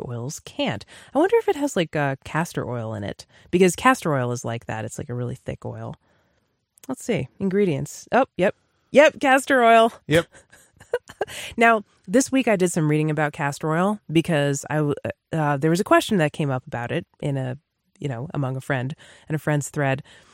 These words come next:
Speaker 1: Um, some people recommend putting castor oil, like, on your eyebrows or on your eyelashes even, or on your hair to get them to grow.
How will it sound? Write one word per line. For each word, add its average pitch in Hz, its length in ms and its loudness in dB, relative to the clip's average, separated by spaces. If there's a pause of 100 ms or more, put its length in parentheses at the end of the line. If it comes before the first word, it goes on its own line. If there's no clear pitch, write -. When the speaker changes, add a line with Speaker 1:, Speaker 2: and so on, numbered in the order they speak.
(460)
Speaker 1:
Um, 160 420 2 (800)
some 285 220 4
people 294 260 2
recommend 185 480 0
putting 175 240 0
castor 156 420 -4
oil, 151 200 2
like, 147 180 -2
on 143 120 0
your 135 180 -2
eyebrows 151 500 0
or 143 100 -2
on 131 100 -4
your 135 160 -2
eyelashes 135 520 -6
even, 165 320 0
or 147 180 2
on 147 80 2
your 135 100 -2
hair 156 460 0
to 156 420 2
get 156 180 -2
them 151 100 -4
to 147 80 -8
grow. 135 460 -2